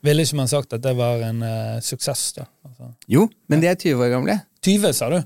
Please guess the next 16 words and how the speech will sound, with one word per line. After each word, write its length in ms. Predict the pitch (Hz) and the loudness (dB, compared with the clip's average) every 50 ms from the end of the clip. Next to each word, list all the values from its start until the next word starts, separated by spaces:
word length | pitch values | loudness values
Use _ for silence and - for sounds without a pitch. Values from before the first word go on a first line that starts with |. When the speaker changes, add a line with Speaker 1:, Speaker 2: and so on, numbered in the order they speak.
| - - - | -6 -4 0
Speaker 2:
Ja, 120 | - 196 | 2 2
de 60 | 214 | 4
er 100 | 214 226 | 4 2
startet 440 | 214 214 - 214 170 143 147 160 156 | 2 2 2 2 2 2 2 0 0
Speaker 1:
Ok. 80 | 139 123 | 0 2
Speaker 2:
for, 80 | 196 190 | 2 4
eh, 120 | 190 185 | 4 4
Speaker 1:
Jeg 340 | 185 185 180 175 175 170 151 | 4 4 4 4 4 4 4
hørte 160 | 156 170 175 170 160 - | 4 4 4 2 2 2
ti. 60 | 110 | 2
Speaker 2:
atten 340 | 185 165 - _ - 120 127 | 2 0 0 _ -2 0 2
og 100 | 139 151 | 2 2
nitten 280 | 160 151 - - - 135 | 2 0 0 -2 -2 0
år 100 | 127 110 107 | 0 0 0
siden. 300 | - 139 139 165 165 143 _ _ _ - | 0 -2 -2 -2 -2 -4 _ _ _ -10
Speaker 1:
Ja. 120 | 123 107 | -10 -10